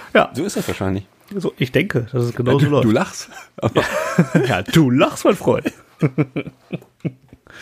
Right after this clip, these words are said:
Speaker 1: Ja. Wo, von anderem können die da gar nicht leben, glaub ich, auf so einer kleinen Insel.
Speaker 2: Aber da reicht doch ein Wal, um die ganze Insel satt zu machen.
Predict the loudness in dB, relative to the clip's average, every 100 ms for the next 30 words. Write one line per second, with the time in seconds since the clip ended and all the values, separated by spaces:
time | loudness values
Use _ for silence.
0 | -20 -18 -20 -12 -6 -6 -6 -14 -20 -20
1 | _ -16 -14 -4 -4 0 0 2 0 2
2 | 4 4 2 0 0 0 0 -4 -4 -4
3 | 0 2 0 -2 -8 -12 -14 _ _ _
4 | _ _ _ _ _ _ _ _ -4 -4
5 | -2 -2 -2 0 0 -2 -2 0 -2 -2
6 | 0 0 0 -4 -4 -4 -6